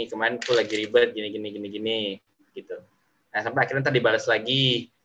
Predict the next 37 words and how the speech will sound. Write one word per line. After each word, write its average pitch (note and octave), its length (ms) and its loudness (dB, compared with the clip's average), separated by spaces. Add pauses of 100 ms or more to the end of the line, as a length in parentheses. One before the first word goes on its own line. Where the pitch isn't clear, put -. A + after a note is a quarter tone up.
(120)
Tuh D3 80 8
nungguin D#3+ 320 8
tuh, F3 80 6
deg-degan D3+ 400 2
tuh, B2 140 0 (100)
dibalas B2+ 320 0
gak, A#2 80 6
dibalas A#2 240 2
gak, G#2+ 160 0
dibalas A#2+ 240 4
gak G#2 220 0
gitu. G#2+ 180 -6 (880)
Nah, G#2+ 300 -2 (320)
kalau A#2 180 4
udah A#2 80 8
dibalas, A#2+ 400 2 (220)
ya A2+ 260 2
udah G#2+ 380 0
agak-agak A2 420 0 (140)
dikit, B2 280 4 (120)
ntar B2 100 0
dibalas A2 320 4
lagi A2+ 240 0
apa, C3+ 320 4
kita C3 160 -4
balas G#2+ 300 -2
lagi. B2 160 -2
Biasanya, C3 480 0 (760)
eh, A#2 300 4
emailan A#2 560 0
replyan A#2 560 2
kedua A2+ 640 4
atau - 100 -6
ketiga, C3 480 0 (300)
itu C#3+ 180 0
udah A#2+ 160 6
bisa G#2+ 380 0